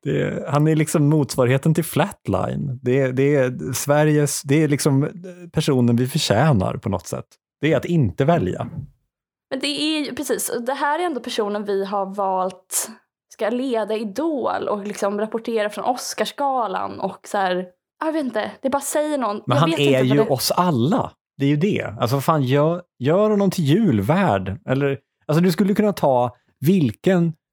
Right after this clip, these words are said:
Speaker 1: svensk man som helst i trettio, fyrtio-årsåldern, byta ut honom mot Per Lernström och ingen skulle märka någonting.
Speaker 2: Alltså, för jag tänker också samtidigt att ingen är så här. Alltså, det finns bara Per Lernström som är så här.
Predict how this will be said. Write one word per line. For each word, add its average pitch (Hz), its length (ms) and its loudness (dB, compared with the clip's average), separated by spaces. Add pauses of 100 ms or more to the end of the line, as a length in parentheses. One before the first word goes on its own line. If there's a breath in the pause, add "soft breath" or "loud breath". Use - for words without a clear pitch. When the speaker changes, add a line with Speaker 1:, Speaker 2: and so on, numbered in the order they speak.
(220)
Speaker 1:
svensk 127 540 2
man 104 360 2
som 107 180 0
helst 107 680 0
i 110 80 -2
trettio, 101 380 -6
fyrtio-årsåldern, 95 1000 -4
byta 139 440 2
ut 147 360 2
honom 95 360 2
mot 95 300 0
Per 95 200 0
Lernström 98 680 0
och 113 140 -2
ingen 127 280 2
skulle 113 220 0
märka 117 340 2
någonting. 139 1120 2 (600)
Speaker 2:
Alltså, 254 200 -4
för 302 120 -6
jag 294 220 0
tänker 311 220 -2
också 233 220 -6
samtidigt 208 440 -2
att 190 240 -4
ingen 262 460 -2
är 170 120 -6
så 196 120 -8
här. 220 240 -6 (720)
Alltså, 233 160 -4
det 254 100 -2
finns 320 360 -4
bara 262 420 0
Per 277 180 -4
Lernström 208 400 -4
som 233 140 -6
är 330 160 -2
så - 120 -6
här. - 200 -8